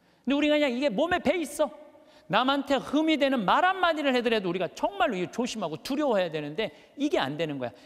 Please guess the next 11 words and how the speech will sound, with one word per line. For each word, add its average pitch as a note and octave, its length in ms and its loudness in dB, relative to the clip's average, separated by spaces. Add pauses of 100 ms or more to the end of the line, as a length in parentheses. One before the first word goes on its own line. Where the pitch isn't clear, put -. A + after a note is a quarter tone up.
생각을 E4+ 460 2
해봐요. D3+ 300 2 (580)
게으른 D#4+ 520 2
데다가 D4 580 2 (280)
시기심까지 C#4+ 920 -2
있는데도 A#3+ 600 0 (760)
판단을 D#4 560 0
부정적으로 C4 720 2
해. A2+ 140 -4 (2250)
이거, D4 920 0
이, A#3 120 -2